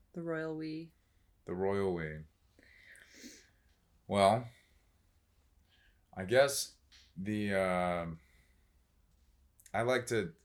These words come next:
Speaker 2: I always like to tie it into, these are always great perspectives to have on, like, some of, like, the societal norms that we live through. Dating life is very, you know, kinda day-to-day thing that we live.
Speaker 1: It's very pre-,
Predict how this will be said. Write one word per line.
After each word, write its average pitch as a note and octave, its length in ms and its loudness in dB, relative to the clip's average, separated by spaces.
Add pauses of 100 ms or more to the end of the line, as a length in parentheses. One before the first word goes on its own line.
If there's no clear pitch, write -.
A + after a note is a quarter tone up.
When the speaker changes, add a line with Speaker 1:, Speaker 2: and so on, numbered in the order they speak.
Speaker 2:
I A#2+ 140 4
always C3 380 2
like C#3 140 4
to B2 80 -2
tie G#2+ 260 6
it G#2 60 2
into, F#2+ 720 0
these G2 140 -6
are G#2 60 2
always G#2 200 2
great F#2+ 300 0
perspectives F2+ 540 -4
to F#2 80 -6
have E2+ 260 0
on, E2 80 -4
like, E2 180 -6
some F2+ 220 -2
of, F2 60 -2
like, F2 220 -4
the - 80 -10
societal F2+ 520 2
norms F2 400 -2
that F2+ 100 -6
we F2 80 -4
live F2 240 -2
through. E2+ 280 -6
Dating E2 340 -4
life E2 280 -6
is E2 120 -16
very, E2 380 -6 (180)
you F2 80 -10
know, D#2+ 260 -10 (640)
kinda F2 160 -8
day-to-day E2 460 -4
thing E2+ 160 -8
that D#2+ 100 -8
we D#2+ 100 -8
live. E2 440 -6
Speaker 1:
It's F#3 220 -4
very A3+ 240 6
pre-, F3+ 340 2